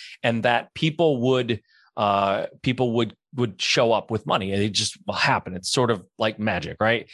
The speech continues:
I mean, it's not, but I mean, we, the more you talk about what you're doing, the more likely you, it is that you will find someone who has money that is interested in working with you. And so somebody encouraged, a friend of mine encouraged me to do that. Like, "Hey man, just get out there and, like,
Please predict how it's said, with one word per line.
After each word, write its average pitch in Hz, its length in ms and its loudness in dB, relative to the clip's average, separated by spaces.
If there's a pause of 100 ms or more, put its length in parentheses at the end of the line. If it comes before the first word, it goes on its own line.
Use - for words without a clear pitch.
(120)
I - 80 -18
mean, 120 100 0
it's - 140 -4
not, 85 280 -4
but 120 120 2
I 123 40 2
mean, 123 240 0
we, 135 200 0
the 135 120 0
more 165 180 4
you 196 120 -2
talk 139 300 0
about 127 200 -2
what 127 160 0
you're 117 120 -2
doing, 110 340 0
the 110 60 0
more 120 200 2
likely 110 800 0
you, 107 240 -2
it 113 140 2
is 101 340 2
that 104 180 0
you 113 140 0
will 107 120 2
find 120 320 -2
someone 104 380 0
who 107 140 -2
has 104 320 0
money 101 200 0
that 98 220 0
is 95 140 -2
interested 101 400 -2
in 92 80 -2
working 90 320 -4
with - 160 -20
you. - 80 -20 (360)
And 120 80 -2
so 151 120 2
somebody 160 480 2
encouraged, 123 400 2
a 107 40 -2
friend - 220 0
of - 60 2
mine 113 120 4
encouraged 156 800 2
me 127 140 0
to 120 80 0
do 117 280 0
that. 101 180 0
Like, 98 140 -4
"Hey 190 160 -2
man, 143 160 0
just - 220 -4 (100)
get 127 120 0
out 160 200 0
there 139 160 4
and, 117 80 0
like, 104 240 0